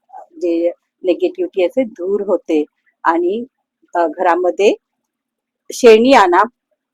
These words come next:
त्याच्यावर थोडासा को-, अ, कोळसा किंवा कापूर ठेवा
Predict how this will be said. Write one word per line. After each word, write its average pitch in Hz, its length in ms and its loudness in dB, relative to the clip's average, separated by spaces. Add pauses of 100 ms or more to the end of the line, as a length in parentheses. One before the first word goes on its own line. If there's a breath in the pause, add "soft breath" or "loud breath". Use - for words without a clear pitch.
(140)
त्याच्यावर 180 280 0 (100)
थोडासा 175 360 0 (240)
को-, 185 300 0
अ, 170 100 4 (120)
कोळसा 185 340 0
किंवा 180 240 0
कापूर 170 400 0
ठेवा 180 340 0